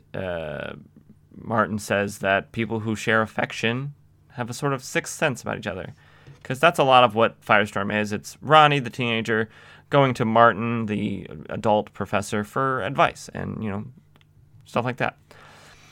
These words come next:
They check in on the mercenaries that they had, uh, captured in the last issue, LaFlambeau and his, uh, underlings. And they see that they're all still chained up. That's great. And they send them off to jail.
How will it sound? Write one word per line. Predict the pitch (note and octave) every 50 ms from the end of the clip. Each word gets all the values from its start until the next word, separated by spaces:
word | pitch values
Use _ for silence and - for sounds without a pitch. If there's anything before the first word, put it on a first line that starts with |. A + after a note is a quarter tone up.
| - - - -
They | D#3 C#3 D3+ D3
check | - - D#3+ D3+ D3 -
in | C#3+ C#3 C#3 C#3 B2
on | - A#2+ A#2+ A#2+ A#2+
the | A2 A2+
mercenaries | G#2+ A2 A2 A2+ A2+ - B2+ A#2+ A#2 A#2 A#2 A#2+ A2+ A2+
that | A2+ G#2 -
they | A2 G#2 G2+ A2 A2
had, | G#2 G2+ - G2 G2+ G2+ G2+ G2+ G2 G2 G2+ - - _ _
uh, | G#2 A2 G2+ G2 F#2+ F2+ F2+ F2 E2+ E2 D2 C2 - _ _ _ _ _ _ _
captured | - B2+ B2+ C3 - - D3+ D#3+ E3+ D#3+ D#3 _ _ _ _ _ _ _
in | - G#2+ G2 F#2+ G2 G2+ G#2+
the | G#2
last | F#2 G2+ G#2 G#2 G#2 G#2 - - -
issue, | G#2+ G#2 - - B2+ B2+ A#2+
LaFlambeau | A2 G#2 G#2 - - G#2+ G#2 G#2 G#2 G2 G2+ G#2 G#2+ G#2+
and | G2+ G#2
his, | G2 G#2 G2 G2 F#2+ F#2+ - - - -
uh, | G#2 G2+ F2+ F2 E2 D2 D2 C#2 B1 A#1 A1 - _ _ - _ _ _ _
underlings. | - A2+ A2+ A#2 B2 B2+ C3 C#3 D#3 - - - _ _ _ _ _ _ _ _ _ _ _ _ - _
And | - G#2+ A2
they | G#2+ G#2+
see | G#2 - B2 A2+
that | A2+ A2
they're | - G#2+ G#2+ A2
all | A2+ A#2+ B2
still | - - C3+ C3+ C3+
chained | - - C#3 C3+ C3+ B2+
up. | C3 C3+ C3+
That's | - A#2 A#2+ -
great. | - C3 B2 C#3 - - _
And | - G#2+ G#2+ G#2
they | G#2
send | G#2 - A2+ A2 A2
them | A2 A2+
off | A2+ A2
to | - -
jail. | - - C3+ C#3 A2 G2